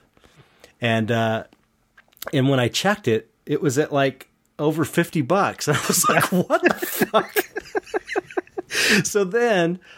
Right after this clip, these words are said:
Speaker 1: I bought a little bit more. You know, still, I'm not, I'm under, I'm under a grand in any of the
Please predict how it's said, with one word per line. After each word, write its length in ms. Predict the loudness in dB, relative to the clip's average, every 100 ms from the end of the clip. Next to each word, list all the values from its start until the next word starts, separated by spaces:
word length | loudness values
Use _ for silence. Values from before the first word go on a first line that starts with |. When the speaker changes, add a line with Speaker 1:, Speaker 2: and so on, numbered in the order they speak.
| -4
Speaker 1:
I 80 | 0
bought 220 | 4 4
a 60 | 4
little 280 | 4 2
bit 220 | 2 0 0
more. 440 | -2 0 -2 -6 _ _ _
You 100 | 0
know, 120 | 0 -2
still, 360 | -8 -2 -2 0
I'm 180 | 0 2
not, 320 | 0 -2 -10 -4
I'm 220 | 0 2
under, 340 | 2 0 -2 0
I'm 160 | 0 2
under 260 | 2 0
a 60 | 0
grand 400 | -2 -2 -2 -4
in 160 | -10 -6
any 320 | -2 0 -2
of 180 | -4 -6
the 160 | -8